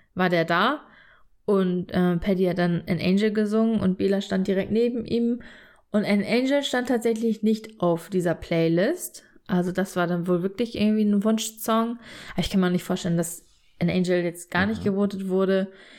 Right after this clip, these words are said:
Speaker 1: Hätte ich auch nicht da gebraucht bei dem Konzert, aber gut, wenn das gewählt wurde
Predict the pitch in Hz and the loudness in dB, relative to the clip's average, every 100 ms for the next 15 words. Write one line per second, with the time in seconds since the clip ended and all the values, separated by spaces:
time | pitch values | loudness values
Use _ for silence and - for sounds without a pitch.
0 | - - _ _ - 214 226 - 202 269 | -20 -20 _ _ -4 -2 0 -2 -2 0
1 | 311 - 240 233 233 226 262 220 233 247 | -2 0 -2 0 -2 0 -2 0 -2 -2
2 | 247 240 - 247 240 185 180 190 226 - | -4 -4 0 0 0 2 2 2 0 -2
3 | - _ _ _ _ - - 190 180 180 | -18 _ _ _ _ -20 -4 0 0 0
4 | 185 180 190 190 180 180 180 180 | -2 2 0 2 0 2 2 0